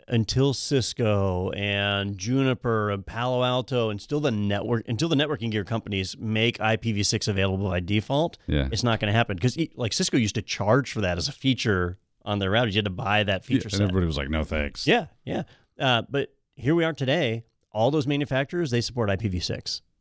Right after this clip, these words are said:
Speaker 1: I, I can't remember the last time I saw a router or a firewall
Speaker 2: That didn't
Speaker 1: or a
Speaker 2: have
Speaker 1: switch
Speaker 2: that
Speaker 1: that
Speaker 2: built in.
Speaker 1: didn't have that just built in. Your operating systems, Linux, Mac, Windows, they all have it built in. Even the cheap,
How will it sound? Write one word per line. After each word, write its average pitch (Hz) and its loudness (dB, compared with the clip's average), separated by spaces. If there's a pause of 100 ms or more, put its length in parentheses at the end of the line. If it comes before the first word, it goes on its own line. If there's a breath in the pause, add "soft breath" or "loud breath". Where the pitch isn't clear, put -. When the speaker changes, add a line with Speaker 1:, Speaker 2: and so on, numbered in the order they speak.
(140)
Speaker 1:
I, 117 2
I 110 2
can't 143 0
remember 127 2
the 113 0
last 113 0
time 113 -4
I 110 -2
saw 110 0
a 104 0
router 104 2 (160)
or 101 0
a 98 0
firewall 101 0
Speaker 2:
That 101 4
didn't 101 2
Speaker 1:
or - -2
a 98 -2
Speaker 2:
have 98 -2
Speaker 1:
switch - 0
Speaker 2:
that 78 -4
Speaker 1:
that 117 2
Speaker 2:
built - -4
in. 107 -2
Speaker 1:
didn't 107 -2
have 110 2
that 98 -2
just 90 -6
built 110 0
in. 113 2 (320 loud breath)
Your 113 -2
operating 127 2
systems, 151 -2
Linux, 120 0
Mac, 117 0
Windows, 123 2
they 110 0 (120)
all 110 0
have 127 -2
it 101 -6
built 113 2
in. 131 2 (280 loud breath)
Even 208 0
the 208 6
cheap, - -4